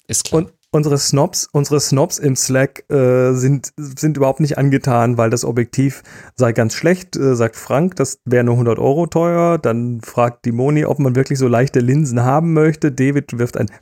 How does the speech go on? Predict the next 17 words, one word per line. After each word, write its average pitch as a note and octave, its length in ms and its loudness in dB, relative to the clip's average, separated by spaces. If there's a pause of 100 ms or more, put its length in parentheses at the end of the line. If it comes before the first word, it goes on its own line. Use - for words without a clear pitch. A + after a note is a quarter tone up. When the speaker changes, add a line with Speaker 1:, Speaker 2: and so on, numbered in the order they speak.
(100)
Speaker 2:
Plaste-Linsen C#3+ 760 0
rein. C#3 340 2
<laughs> - 680 -20
Ähm, A#2+ 480 -2 (600)
also, C3+ 280 2 (300)
ich, - 160 -14 (420)
ich F#3+ 320 -8
sag F3 120 2
mal, F#3 240 2
für D#3+ 200 0
diejenigen, F#3+ 760 2
die F3 200 -2
anfangen, A#2 760 0
die A2 80 -4
sagen, C3 320 0
"Oh, E3+ 240 4
jetzt - 420 -2